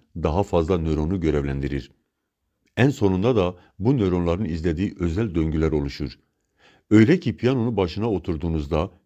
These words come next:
çalmak doğanızın bir parçası haline gelecektir.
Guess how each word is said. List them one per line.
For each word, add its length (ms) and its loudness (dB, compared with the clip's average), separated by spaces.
çalmak 480 0
doğanızın 500 0
bir 160 -4
parçası 420 -4
haline 340 0
gelecektir. 640 -4